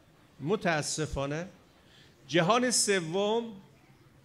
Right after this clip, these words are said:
و جوامع اسلامی و جامعه ما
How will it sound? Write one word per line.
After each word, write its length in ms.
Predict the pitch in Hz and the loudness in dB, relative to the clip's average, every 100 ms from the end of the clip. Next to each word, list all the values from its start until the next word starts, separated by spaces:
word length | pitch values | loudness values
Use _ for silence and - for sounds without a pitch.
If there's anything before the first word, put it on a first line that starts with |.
| - - - - | -20 -20 -20 -4
و 100 | 160 | -4
جوامع 600 | 151 180 180 196 226 240 | 2 4 6 4 2 -2
اسلامی 880 | 170 180 - 165 170 165 185 214 226 | -2 -4 -4 -2 -2 -2 -4 -4 -4
و 140 | 190 | -4
جامعه 640 | 165 175 170 170 175 214 196 | -2 -2 -2 -2 -2 0 -2
ما 560 | 175 196 226 208 220 | -2 -2 -2 -2 -4